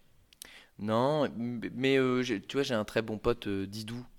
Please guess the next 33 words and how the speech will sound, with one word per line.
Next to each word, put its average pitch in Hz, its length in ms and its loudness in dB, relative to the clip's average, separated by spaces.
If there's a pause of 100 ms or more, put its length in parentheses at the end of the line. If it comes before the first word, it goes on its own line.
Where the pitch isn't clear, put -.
(360)
avec 92 280 -4
qui, 110 260 -2
euh, 95 220 0
on 92 100 -8
est 92 40 -8
parti - 280 -8
en 101 60 -6
tournée 104 320 -4
et 98 40 -2
tout. 139 320 -4
Et 107 40 0
là, 110 280 0
euh, 101 60 -2
moi, 98 160 -4
je - 120 -6
le 95 60 -2
vois, 139 200 -2
il, 98 200 -2
il 90 60 -8
joue 101 120 -8
son 104 140 -8
spectacle 113 420 -2
dans 95 260 -8
plein 127 220 -4
de 123 60 -6
jolis 104 220 -2
théâtres, 101 500 -4 (480)
dans 95 140 -2
des 90 180 -2
cent, 107 300 0
deux 101 100 -2
cents 92 180 -8
places. 156 380 -4